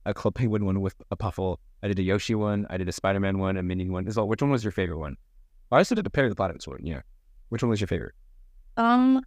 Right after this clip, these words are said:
Speaker 2: I did, like, the Club Penguin one.
Speaker 1: Dude, the pu-
Speaker 2: Wait, what was the one that had the
Speaker 1: My Puffle
Speaker 2: peaches?
Speaker 1: was great,
Speaker 2: The
Speaker 1: huh?
Speaker 2: fruit?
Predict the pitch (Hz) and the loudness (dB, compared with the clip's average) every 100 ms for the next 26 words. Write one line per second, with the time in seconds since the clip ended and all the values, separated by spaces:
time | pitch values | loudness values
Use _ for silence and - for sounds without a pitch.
0 | _ _ - _ - 254 294 320 262 220 | _ _ -20 _ 0 2 2 2 2 0
1 | - 190 - 175 175 180 180 170 123 117 | -2 -2 0 -2 -2 -2 0 2 4 2
2 | - - - - - - 220 208 214 285 | 0 -12 -20 -20 -20 -2 2 2 4 4
3 | 311 302 302 254 214 - 196 - 214 127 | 4 4 4 2 0 0 2 4 4 2
4 | 92 - 98 - - 190 247 - | -2 -2 0 0 0 0 -2 -10